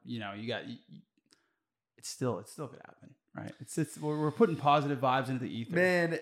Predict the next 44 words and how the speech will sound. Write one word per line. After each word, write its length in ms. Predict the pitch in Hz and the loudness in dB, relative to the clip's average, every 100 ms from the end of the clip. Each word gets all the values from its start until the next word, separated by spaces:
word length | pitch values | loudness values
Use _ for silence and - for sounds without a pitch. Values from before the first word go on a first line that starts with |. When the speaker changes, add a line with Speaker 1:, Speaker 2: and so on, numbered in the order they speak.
| - | 2
Speaker 2:
if, 180 | 156 | 4
Speaker 1:
And 100 | 160 | 4
I 80 | 135 | 4
just 240 | 135 151 - | 2 0 4
think 200 | 160 151 | 4 4
Speaker 2:
if 160 | 143 | -2
Speaker 1:
that 120 | - - | -4 6
part 160 | 160 | 6
of 40 | 151 | 6
the 60 | |
process, 520 | 120 143 135 143 120 - | 4 6 6 2 -2 -4
like, 160 | 131 | -2
the 80 | 135 | -2
journey 760 | 131 143 160 156 143 151 196 - | 2 6 6 6 6 4 -2 -6
is 100 | 135 | 2
Speaker 2:
Yeah. 140 | 139 117 | 6 8
Speaker 1:
part 140 | 123 | 6
of 20 | |
the 60 | 113 | 2
fun, 200 | - - - | -10 -16 -14
Speaker 2:
We'll 220 | 147 139 156 | -8 2 2
Speaker 1:
right? 80 | 156 | 2
Speaker 2:
see. 420 | - 139 120 113 131 | -2 -4 -4 -6 -4
Speaker 1:
Yeah. 120 | 143 | -2
Speaker 2:
The, 220 | 139 139 | 2 2
um, 840 | 131 131 131 127 123 123 117 113 - - _ _ _ _ - | 4 2 2 0 -2 -6 -10 -14 -18 -20 _ _ _ _ 0
I 120 | 139 | 2
just 220 | 151 160 | 2 0
wish 280 | 143 151 147 | 0 -2 2
I 160 | 139 135 | 2 0
could, 340 | - 135 123 | -2 -2 0
uh, 480 | 117 113 110 101 104 - _ _ _ _ _ _ _ _ _ _ | -2 -2 -6 -12 -14 -18 _ _ _ _ _ _ _ _ _ _
still, 720 | - - - 143 131 127 120 - | -12 -12 0 4 4 4 0 -2
I, 140 | 123 | -4
I 120 | 120 127 | 0 0
wish 240 | 135 147 | 0 0
I 100 | 143 | -2
could 160 | 143 135 | -2 -4
have 240 | 131 123 | -4 -6
a 40 | 127 | -6
conversation 560 | 120 117 - 113 110 | -8 -8 -8 -8 -8
with 160 | 110 110 | -12 -8
that 220 | 113 113 | -6 -6
exec 500 | 117 113 117 120 135 | -8 -8 -8 -8 -10